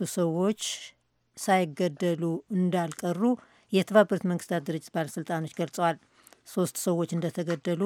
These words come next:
በአሜሪካ ድምፅ ሬዲዮ አፍሪክ ተረጋግጧል። ተቃውሞ ማካሄድ የተከለከለ ቢሆንም ትላንት በተለያዩ የመዲናይቱ ክፍሎች ተቃውሞዎች ተካሂደዋል። እማኞች እንደሚሉት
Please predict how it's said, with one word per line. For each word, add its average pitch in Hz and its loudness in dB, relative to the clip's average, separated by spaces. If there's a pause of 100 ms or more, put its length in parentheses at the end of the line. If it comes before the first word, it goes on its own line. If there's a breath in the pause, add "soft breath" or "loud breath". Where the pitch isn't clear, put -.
(100)
በአሜሪካ 170 -2
ድምፅ 170 -4
ሬዲዮ 170 -2 (100)
አፍሪክ 185 -2 (360)
ተረጋግጧል። 165 0 (640 soft breath)
ተቃውሞ 220 10
ማካሄድ 180 2
የተከለከለ 165 -4
ቢሆንም 180 2 (380 soft breath)
ትላንት 185 4
በተለያዩ 175 2
የመዲናይቱ 165 -2
ክፍሎች 208 0 (480)
ተቃውሞዎች 175 2
ተካሂደዋል። 160 -2 (500)
እማኞች 190 4
እንደሚሉት 165 0